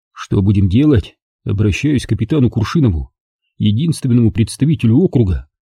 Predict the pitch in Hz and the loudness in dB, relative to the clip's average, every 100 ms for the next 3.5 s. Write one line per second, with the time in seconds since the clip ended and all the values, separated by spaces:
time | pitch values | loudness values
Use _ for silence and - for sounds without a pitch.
0 | _ - 107 - 123 123 - 113 110 113 | _ -6 -4 0 2 2 0 -2 -2 0
1 | 120 139 - 110 110 175 110 67 _ _ | 0 0 -2 0 2 4 2 -2 _ _
2 | _ _ - 95 175 - 123 151 113 123 | _ _ -4 0 0 2 2 2 0 -2
3 | - 160 135 - - | 0 0 -2 -4 -12